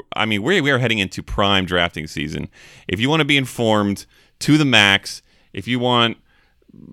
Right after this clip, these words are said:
projections, rankings, sleepers, breakouts, busts, reception perception,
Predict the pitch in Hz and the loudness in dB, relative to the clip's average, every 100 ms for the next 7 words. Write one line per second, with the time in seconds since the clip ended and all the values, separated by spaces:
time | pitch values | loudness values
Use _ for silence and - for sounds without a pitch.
0 | - 143 139 151 139 110 87 85 135 135 | -8 -2 2 4 2 0 -4 0 2 2
1 | 110 92 85 78 - 135 147 107 92 - | 0 -2 -2 -6 -6 -2 -2 0 -4 0
2 | 139 127 101 85 90 90 131 101 - - | 0 2 2 0 -2 2 4 4 -2 -10
3 | 113 - 139 - 107 98 - 92 - 87 | -8 0 0 0 -6 -6 -2 -2 -2 -6
4 | 78 | -6